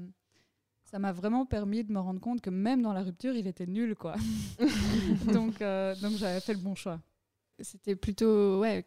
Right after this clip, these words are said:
Speaker 2: comme tu dis, positif, euh, par après, mais est-ce que, même pour toi, Julie, euh, est-ce que vous n'avez pas ressenti d'émotions plus négatives, euh, par après ?
Speaker 1: Euh, vis-à-vis de moi-même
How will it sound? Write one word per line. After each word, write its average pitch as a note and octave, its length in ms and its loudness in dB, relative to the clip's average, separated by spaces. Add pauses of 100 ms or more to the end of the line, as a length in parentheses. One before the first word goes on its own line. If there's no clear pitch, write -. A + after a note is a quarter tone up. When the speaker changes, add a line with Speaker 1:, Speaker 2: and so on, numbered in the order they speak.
(140)
Speaker 2:
comme F#3+ 120 -2
tu - 80 -6
dis, G3 120 -4
positif, G3+ 680 -2 (300)
euh, F3 160 -2
par F3+ 220 2
après, A#3+ 320 2
mais G3+ 140 2
est-ce F3+ 180 -2
que, F#3 440 0
même F#3+ 280 0 (100)
pour G3+ 140 -4
toi, G3 140 2
Julie, G#3 400 4
euh, F3 260 2
est-ce F#3+ 180 -4
que F3 560 0 (560)
vous G3 120 -18
n'avez F#3 140 -2
pas F#3+ 280 2
ressenti G3 420 0
d'émotions G3 840 2
plus F#3+ 280 -4
négatives, G3+ 600 2
euh, F#3 220 2
par F#3 160 -2
après ? A3+ 280 0 (1160)
Speaker 1:
Euh, A3 160 -6
vis-à-vis G#3 360 -4
de G#3+ 60 -4
moi-même G#3 320 -2